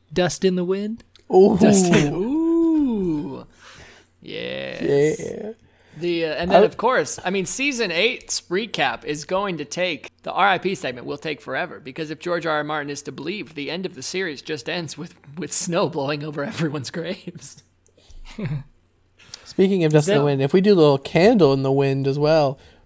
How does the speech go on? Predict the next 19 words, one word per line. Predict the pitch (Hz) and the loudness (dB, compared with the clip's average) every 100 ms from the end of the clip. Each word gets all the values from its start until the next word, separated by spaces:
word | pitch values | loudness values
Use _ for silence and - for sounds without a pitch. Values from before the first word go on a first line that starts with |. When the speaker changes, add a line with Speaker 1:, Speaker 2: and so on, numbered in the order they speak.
| - | -10
Speaker 2:
ooh, | 151 151 143 233 | -6 -6 -6 -8
that's | 247 | -10
Speaker 3:
Ooh. | - 117 | -16 -10
Speaker 2:
another | 175 139 139 | -4 -2 -2
good | 139 123 - | -2 -4 -4
sad | - 127 127 135 | -8 -6 -6 -10
song. | - 151 170 180 | -12 -12 -12 -10
Speaker 3:
You | 262 | -2
guys | 359 339 | -2 0
see | - 254 330 370 214 | -2 -2 -2 -4 -4
this | 196 220 - | -2 -2 0
Elton | 214 220 | -2 -2
John | 180 175 196 208 | -4 -2 -2 -4
movie | 214 220 269 311 - _ _ | -6 -6 -10 -12 -18 _ _
preview? | 214 220 254 302 - _ _ | -10 -8 -8 -10 -14 _ _
Speaker 2:
Yeah, | 156 151 | 2 4
it | |
looks | 151 147 | 2 -2
great. | - 127 127 107 | -2 0 0 -4